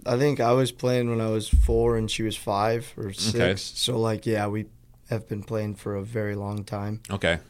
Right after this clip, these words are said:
Speaker 2: okay. That's cool. Did your parents play soccer at all?
Speaker 1: Then my dad played a little bit in high school. He was a goalie for, like, two years.
Speaker 2: Okay,
Speaker 1: And then
Speaker 2: okay.
Speaker 1: that was it.
Speaker 2: That was it?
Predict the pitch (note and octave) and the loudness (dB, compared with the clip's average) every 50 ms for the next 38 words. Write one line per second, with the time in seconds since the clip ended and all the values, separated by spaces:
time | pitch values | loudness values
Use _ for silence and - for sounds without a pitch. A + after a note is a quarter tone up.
0 | - - - - G2+ G2+ - E2+ E2+ F2 - - - - - - - F#2 G2 - | -20 -20 -10 -8 -6 -2 -2 -2 -2 -2 -4 -10 -18 -20 -18 -8 -6 -6 -6 -4
1 | - E2 E2 F2 F2+ G#2 G#2 A#2+ A2+ - A2+ G#2+ A#2+ B2+ - - C3+ C3 C3 C#3 | -4 -4 -2 -2 -2 0 0 0 2 2 2 2 2 0 0 0 2 2 2 2
2 | C3+ - C3 B2+ C3 - C#3 C#3 C#3 C#3 C#3 C#3 C#3+ D3 - - - - - - | 2 2 2 2 2 0 0 0 0 0 0 -2 -4 -6 -8 -14 -20 -20 -20 -20
3 | - - - - C3+ C3+ C3 C3+ C3+ C3+ A#2 D3 D3+ D3+ D3 D#3+ D#3 C#3+ B2 B2 | -20 -14 -6 0 2 4 6 6 6 6 8 8 8 8 8 6 6 6 6 6
4 | C3 C#3 C3+ C3 A#2 B2 C3 B2+ A#2 A#2+ B2 C3 B2+ B2 B2 - - A#2 A#2 A#2 | 6 6 6 6 6 4 4 4 4 2 2 2 2 2 0 0 0 0 0 0
5 | A#2 A2 A#2 G2+ A#2+ A#2+ A#2+ A#2 A2+ A2+ A2 - A2+ A2 G#2+ G#2+ G#2+ G#2 G2 - | 0 -2 -2 0 2 4 4 4 4 0 -2 -2 -4 -2 -2 -2 -2 -4 -6 -10
6 | - - - - A#2+ A#2 A2 A2 A2 A2+ G#2+ G#2+ - - - - F#2+ - - E2+ | -16 -18 -6 -2 0 0 2 2 2 0 0 -2 -6 -8 -4 -2 0 2 2 2
7 | E2+ E2 - - - - - - A2 A2 G#2+ G#2 D2+ G2+ G2+ G2+ G2 G#2 G#2 G#2 | 2 0 -2 -10 -20 -16 -6 -4 -2 0 0 0 0 0 -2 -4 -4 -4 -4 -6
8 | - - - - - - F#2 F2+ F2+ E2+ F2 F#2 G#2 - | -6 -8 -12 -12 -4 0 0 2 2 2 2 2 0 0